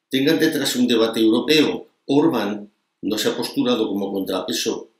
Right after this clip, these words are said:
a P P y socialismo para ser monaguillos del P P en España. ¿Por qué Feijóo tiene que cumplir las órdenes de Sánchez, guión, von der Leyen, que son los aliados en Europa?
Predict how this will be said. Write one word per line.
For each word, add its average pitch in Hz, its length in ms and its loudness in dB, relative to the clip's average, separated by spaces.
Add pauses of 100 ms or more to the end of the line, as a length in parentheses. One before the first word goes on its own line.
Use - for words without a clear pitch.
a 85 140 -10
P 101 80 -2
P 123 140 -2
y 127 100 2
socialismo 113 720 -4 (380)
para 95 200 -6
ser 123 240 -2
monaguillos 127 640 0
del 123 140 -4
P 110 140 2
P 110 200 2
en 104 60 -4
España. 104 560 -4 (320)
¿Por 123 180 -2
qué 180 140 -2
Feijóo 160 440 0
tiene 131 200 -2
que 120 100 -6
cumplir 113 340 -4
las 107 200 0
órdenes 110 360 -2
de 123 80 -2
Sánchez, 95 540 -2 (260)
guión, 101 540 0 (240)
von 92 240 -2
der 95 160 0
Leyen, 98 480 0 (480)
que - 80 -4
son 90 180 -6
los 95 160 -4
aliados 95 460 -2
en 95 60 -2
Europa? 95 520 -4